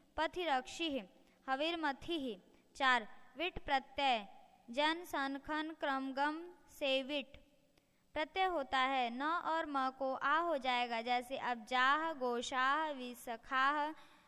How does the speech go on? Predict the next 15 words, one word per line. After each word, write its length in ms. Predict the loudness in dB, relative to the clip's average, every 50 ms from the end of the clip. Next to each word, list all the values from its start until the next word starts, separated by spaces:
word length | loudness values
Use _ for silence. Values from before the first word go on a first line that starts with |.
| _ _ -6 2
दधिक्राह 1000 | 4 4 4 4 2 -4 -6 -8 -8 -4 0 4 4 6 6 6 4 4 2 0 2 2 0
अग्रेगाह। 920 | -2 -2 -2 -2 0 0 0 2 4 6 8 8 6 6 4 2 2 0 0 -4 -12 -20 -20 -20 -20 -12 -4 2
पाँच 320 | 4 4 4 2 0 -4 -14 -20 -20 -16 -4
मन 300 | 2 4 4 4 4 2 0 2
और 220 | 4 6 6 6 4
वन 200 | 2 2 0 0 0
प्रत्यय, 480 | 0 0 0 0 0 0 -2 0 0
जैसे 360 | 0 -2 -4 -4 -4 -6 -6 -6
सुदामा 600 | -6 -6 -2 2 2 4 4 4 4 4 2 2 2
सूधन 600 | -2 -6 -6 -6 -4 -2 -2 -2 -2 -2 -2 0
दाधन 480 | 2 4 6 6 4 2 0 -2 -4 -2 -2
मन 260 | -2 -2 -2 -2 -4 -8 -14 -20 -20 -20 -20 _ _ _ _ -14
सुपीवा 680 | -10 -8 -8 -4 -4 -4 -4 -2 2 4 4 4 4 4
सूधन 520 | 0 -2 -6 -4 -4 -2 -2 -2 -2 -2 -2
पाधन 600 | 0 2 4 4 4 2 0 -2 -2 -4 -6 -10